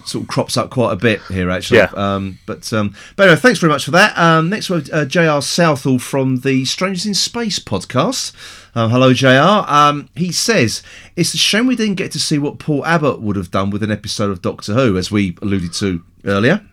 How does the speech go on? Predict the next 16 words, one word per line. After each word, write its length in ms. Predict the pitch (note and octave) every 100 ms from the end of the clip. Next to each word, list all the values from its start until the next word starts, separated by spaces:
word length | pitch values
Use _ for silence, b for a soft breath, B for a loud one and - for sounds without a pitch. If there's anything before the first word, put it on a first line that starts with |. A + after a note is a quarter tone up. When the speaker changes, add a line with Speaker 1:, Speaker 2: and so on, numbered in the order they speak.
| _ _ _ _ _ - -
Speaker 1:
Um, 380 | A2 A2 A2+ A2 B B B
so, 180 | - -
but 240 | F#3 -
considering 480 | E3+ D#3+ - C4 A#3+
it 80 | -
was 100 | E3+
such 280 | - E3
a 60 | E3
late 260 | D3 D3 -
addition 520 | A#2+ E3+ E3 B2+ G#2+
to 120 | -
the 80 | A2
two 220 | - A#2+
thousand 380 | G#2+ A2 G#2 G#2
five 280 | - G#2 G2+
series, 680 | - D#3+ B2+ C#2+ F2 B2+